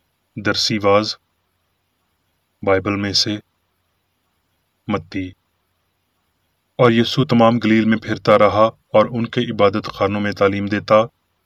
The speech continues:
اور بادشاہی کی خوشخبری کی منادی کرتا اور لوگوں کی ہر طرح کی بیماری اور ہر طرح کی کمزوری کو دور کرتا رہا۔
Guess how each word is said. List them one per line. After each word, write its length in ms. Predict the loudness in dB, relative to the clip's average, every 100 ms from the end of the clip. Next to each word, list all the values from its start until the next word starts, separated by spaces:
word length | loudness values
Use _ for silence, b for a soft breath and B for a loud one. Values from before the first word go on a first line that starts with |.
| _
اور 160 | 0 4
بادشاہی 500 | 6 4 2 0 0
کی 140 | -4
خوشخبری 560 | -6 -8 -6 -4 -2 -2
کی 100 | -2
منادی 380 | -2 -2 -2 -4
کرتا 300 | -6 0 0 0 _ _ _ _ _ _ _
اور 160 | 0 4
لوگوں 320 | 4 4 2
کی 200 | 2 0
ہر 140 | 0
طرح 220 | 0 0
کی 160 | 0 -2
بیماری 400 | -2 0 0 0 -8 _ _ _ _
اور 120 | 2
ہر 160 | 4 0
طرح 240 | 2 0
کی 140 | 0 -4
کمزوری 480 | -4 -4 -2 -2 -4
کو 160 | -6
دور 220 | -4 -4
کرتا 360 | -4 -6 -4 -4
رہا۔ 340 | -4 -4 -4